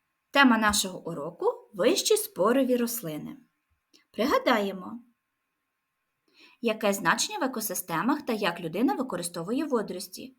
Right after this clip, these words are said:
зелені, діатомові, бурі, червоні. Працюємо за таким планом. Перший пункт — вихід рослин на суходіл, другий — вищі спорові рослини.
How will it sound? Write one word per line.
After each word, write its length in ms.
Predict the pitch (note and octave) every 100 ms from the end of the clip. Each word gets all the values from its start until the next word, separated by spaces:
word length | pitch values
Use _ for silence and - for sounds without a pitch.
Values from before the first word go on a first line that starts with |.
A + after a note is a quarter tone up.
| _
зелені, 600 | D4+ G4+ G#3+ F#3 G#3+ C4+ B3
діатомові, 920 | F#3+ E3+ E3+ D#3+ D#3+ G3 D4+ - -
бурі, 380 | D#3 D3+ B3 C4
червоні. 640 | - B3 C4+ F#3 D#3+ D#3 - _ - - - -
Працюємо 640 | C4+ - C5+ C5 A#4 D4+
за 160 | B3+ -
таким 500 | C4+ A#3 A3+ B3+ C4
планом. 440 | F3 D#3+ D#3+ - - _
Перший 360 | A#3+ A3 - G#3
пункт — 420 | - D#3 - _ _ _
вихід 360 | F#3+ A#3 A#3 -
рослин 320 | G3+ G3 F3
на 80 | F3
суходіл, 580 | - F3 D#3+ F3+ C#4 G#4
другий — 500 | G3+ E3 E3 C4+ -
вищі 420 | F3 F#3+ - - G4+
спорові 540 | - E3+ F3+ G#3 A3
рослини. 520 | G#3 - - - -